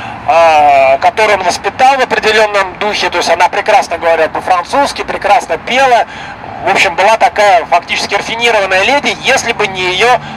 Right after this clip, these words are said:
как тогда говорили, подлое происхождение. Да? Она была представительницей подлого сословия, поэтому ее не принимали. Они даже, э, уезжали в Петербург из-за этого,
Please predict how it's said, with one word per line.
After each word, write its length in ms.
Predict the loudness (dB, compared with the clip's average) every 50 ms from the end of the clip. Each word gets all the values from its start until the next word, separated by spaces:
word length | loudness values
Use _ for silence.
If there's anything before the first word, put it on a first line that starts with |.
| -8 -4
как 160 | -4 -2 0
тогда 260 | 0 0 2 2 0
говорили, 420 | 0 0 0 0 2 2 0 0 -2 -4 -10 -14 -8
подлое 480 | -4 0 0 0 0 0 0 0 0 -2
происхождение. 1080 | -2 -4 -4 -4 -4 -4 -2 -2 -2 0 -2 -6 -6 -8 -8 -8 -8 -10 -12 -12 -12 -14 -16 -18 -18 -18 -18 -6 0
Да? 240 | 0 2 2 0 -2 -8 -16 -8 -4
Она 220 | -4 0 0 0 0
была 280 | 0 0 2 2 2
представительницей 600 | 0 0 -6 -8 -8 -8 -8 -8 -8 -6 -6 -8
подлого 400 | -6 -4 -4 -2 -2 0 -2 -4
сословия, 500 | 0 0 0 0 0 -2 -4 -4 -4 -4
поэтому 380 | 0 0 0 0 0 0 -2 0
ее 160 | 0 0 -2
не 100 | -2 -2
принимали. 580 | -4 -4 -2 -2 -2 0 2 2 4 4 2 0 -2 -10 -14 -10 -6
Они 200 | -6 -4 -2 -2 0
даже, 260 | 0 0 2 2 2
э, 880 | 2 4 2 2 2 2 2 4 4 4 4 4 4 4 4 4 2
уезжали 420 | 2 0 -4 -4 -2 0 0 0 0
в 60 | -4
Петербург 520 | -4 -4 -2 -2 -2 0 0 0 0 0
из-за 200 | 0 -2 0 2
этого, 400 | 2 4 4 2 2 2 2 4